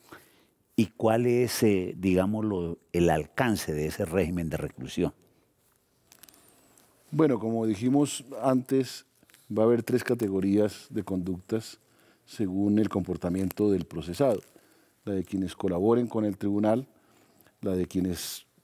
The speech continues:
Speaker 2: no colaboren al principio, pero en la mitad del proceso decidan colaborar, y la de quienes no colaboren. Los primeros, dijimos, estarán,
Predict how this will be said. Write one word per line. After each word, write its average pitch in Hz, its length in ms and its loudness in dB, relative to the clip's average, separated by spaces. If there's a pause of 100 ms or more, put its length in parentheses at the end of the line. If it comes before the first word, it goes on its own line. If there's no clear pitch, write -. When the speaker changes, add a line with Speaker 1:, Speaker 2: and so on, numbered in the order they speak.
(100)
Speaker 2:
no 107 200 2
colaboren 113 360 2
al 107 80 -2
principio, 110 500 -4
pero 113 180 2
en 95 100 0
la 92 80 -4
mitad 90 240 -4
del 101 120 2
proceso 98 520 -4 (240)
decidan 107 300 -4
colaborar, 110 540 2 (600)
y 131 160 -2
la 120 120 4
de 107 120 2
quienes 90 240 -6
no 101 160 -2
colaboren. 110 520 2 (1120)
Los 156 260 4
primeros, 147 440 4
dijimos, 120 640 -2 (160)
estarán, 107 760 2